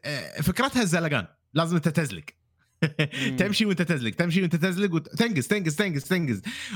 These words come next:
Speaker 1: و-، ولازم تو-، لازم أنت ما تحط لا يمين ولا يسار وتكمل إنك تزلق.
Speaker 2: تزلق شنو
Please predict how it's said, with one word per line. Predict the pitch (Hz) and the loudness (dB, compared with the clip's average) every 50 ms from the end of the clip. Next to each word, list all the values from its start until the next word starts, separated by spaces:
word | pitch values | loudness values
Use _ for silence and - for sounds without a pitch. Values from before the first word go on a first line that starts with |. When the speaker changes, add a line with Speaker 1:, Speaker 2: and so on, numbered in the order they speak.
| 160 - - | -8 -2 0
Speaker 1:
و-، | 180 196 208 - - - - - - _ _ - | 2 2 2 0 -2 -8 -20 -20 -20 _ _ 2
ولازم | 156 190 247 302 339 302 294 240 | 2 4 4 2 2 0 -2 0
تو-، | - 240 262 247 - - | 2 2 2 2 0 -2
لازم | 185 190 214 254 269 254 262 226 | 0 2 2 2 2 -2 -6 -6
أنت | 254 247 247 | -4 0 2
ما | 240 233 262 | 2 2 2
تحط | 269 269 - - - 240 220 - - - - | 0 0 -4 -2 -2 -2 -2 -4 -12 -8 -2
لا | 151 185 214 | 0 0 2
يمين | 233 233 220 220 247 254 240 | 2 0 -2 -2 0 2 2
ولا | 226 208 202 190 | 2 4 4 4
يسار | 180 170 - 202 214 233 233 | 2 2 2 2 0 2 0
وتكمل | 202 - - - 220 226 226 226 202 | -2 -2 0 -2 0 2 2 2 2
إنك | 175 160 139 - | 2 0 -2 -2
تزلق. | - 170 151 127 101 92 78 - - _ _ _ _ _ _ _ _ _ _ | -2 -2 -2 -2 -6 -8 -10 -12 -20 _ _ _ _ _ _ _ _ _ _
Speaker 2:
تزلق | - 175 196 214 240 233 226 | 0 0 2 2 2 0 -2
شنو | - - 240 | -2 -6 -4